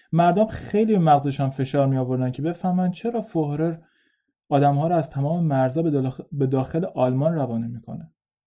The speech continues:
تازه حالا در جنگ معلوم شده که چرا. او مورد مصرف خوبی برای آدم‌ها پیدا کرده و به انبوه کثیری نیازمنده. ولی وجود گذرنامه در اصل برای ایجاد نظمه.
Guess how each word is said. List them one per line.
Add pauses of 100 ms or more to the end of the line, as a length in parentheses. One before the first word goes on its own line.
(1120)
تازه
حالا
در
جنگ
معلوم
شده
که
چرا. (920)
او
مورد
مصرف
خوبی
برای
آدم‌ها
پیدا
کرده
و
به
انبوه
کثیری
نیازمنده. (1200)
ولی
وجود
گذرنامه
در
اصل (120)
برای
ایجاد
نظمه.